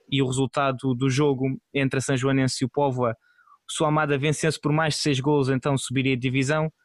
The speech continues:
O Póvoa bastava perder por menos de cinco golos, empatar ou vencer a partida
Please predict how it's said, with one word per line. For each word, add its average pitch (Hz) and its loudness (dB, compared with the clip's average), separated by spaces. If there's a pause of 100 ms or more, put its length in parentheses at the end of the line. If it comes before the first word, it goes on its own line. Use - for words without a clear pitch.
(280)
O 127 -2
Póvoa 151 0
bastava 135 0 (300)
perder 143 0
por 139 0
menos 147 2
de - -6
cinco 127 0
golos, 135 0
empatar 139 0
ou 127 0
vencer 127 0
a 123 -2
partida 135 -2